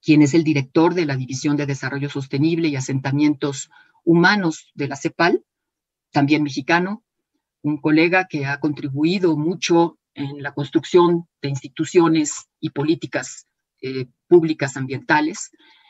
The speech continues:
eh, estudioso y comprometido con la agenda de cambio climático, y José Luis nos hará un análisis sobre los avances y limitantes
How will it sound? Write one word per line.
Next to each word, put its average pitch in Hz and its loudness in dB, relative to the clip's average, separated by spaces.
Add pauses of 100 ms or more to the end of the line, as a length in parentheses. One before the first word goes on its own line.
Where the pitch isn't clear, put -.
(180)
eh, 135 0
estudioso 170 2
y - -8
comprometido 147 -2
con 143 -8
la 127 -8
agenda 156 -4
de 147 -6
cambio 143 -6
climático, 165 -2 (600)
y 160 4
José 165 2
Luis 202 0
nos 208 -4
hará 170 2
un 180 0
análisis 175 0
sobre 147 -8
los 139 -12
avances 170 0
y 175 -4
limitantes 147 -4